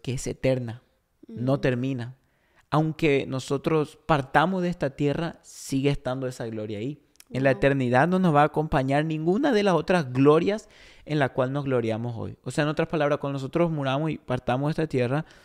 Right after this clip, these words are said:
Speaker 1: em, en el cielo no va a importar cuánta sabiduría teníamos acá, cuánto poder teníamos acá, cuánta fuerza teníamos acá. No, en el cielo lo único que va a importar es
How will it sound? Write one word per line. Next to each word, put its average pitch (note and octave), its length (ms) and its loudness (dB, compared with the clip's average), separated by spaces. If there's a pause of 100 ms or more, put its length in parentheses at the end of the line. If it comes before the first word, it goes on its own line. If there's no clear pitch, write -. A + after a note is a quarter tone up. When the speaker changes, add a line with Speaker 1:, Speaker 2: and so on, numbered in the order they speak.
(440)
Speaker 1:
em, A2 600 2 (440)
en C#3 140 4
el C3+ 100 4
cielo D#3+ 280 0
no G#3 160 -2
va D3 80 -2
a - 20 -2
importar E3 880 -4
cuánta C3+ 320 0
sabiduría A#2 540 2
teníamos G#2+ 420 -2
acá, D#3+ 400 -4 (300)
cuánto A#2 360 -2
poder G#2 360 2
teníamos G#2 500 -2
acá, D#3+ 360 -4 (220)
cuánta A2 320 -2
fuerza A2+ 440 0
teníamos A2 260 -4
acá. A2+ 80 -6
No, A3 140 -4
en D3 60 -2
el A#2 100 -2
cielo E3+ 240 0
lo G3+ 60 2
único G3+ 140 -4
que G3+ 40 0
va G3 40 2
a - 20 0
importar F#3 440 0
es G3+ 320 0